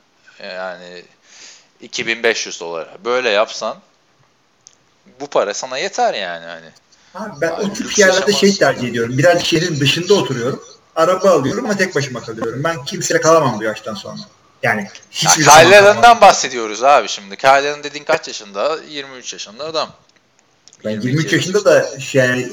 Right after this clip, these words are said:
Speaker 2: room-, ya şeyden, üniversiteden sonra hiç roommate olayına girmedim. Master'da bile.
Speaker 1: Master'da tek başına mı yaşıyordun sen?
Speaker 2: Ya, e, ilk odam şeydi, e, yurtta kaldım ama tek kişilik
Speaker 1: He.
Speaker 2: odaydı. Ondan sonra eve çıktım.
Speaker 1: Vay
Speaker 2: İkinci
Speaker 1: anasını.
Speaker 2: senemde.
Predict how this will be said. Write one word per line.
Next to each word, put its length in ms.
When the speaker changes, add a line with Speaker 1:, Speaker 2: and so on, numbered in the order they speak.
Speaker 2:
room-, 360
ya 140
şeyden, 380
üniversiteden 460
sonra 240
hiç 120
roommate 420
olayına 220
girmedim. 420
Master'da 520
bile. 220
Speaker 1:
Master'da 460
tek 220
başına 240
mı 80
yaşıyordun 360
sen? 200
Speaker 2:
Ya, 200
e, 440
ilk 300
odam 300
şeydi, 420
e, 60
yurtta 380
kaldım 300
ama 320
tek 180
kişilik 300
Speaker 1:
He. 40
Speaker 2:
odaydı. 300
Ondan 280
sonra 300
eve 200
çıktım. 280
Speaker 1:
Vay 180
Speaker 2:
İkinci 120
Speaker 1:
anasını. 260
Speaker 2:
senemde. 200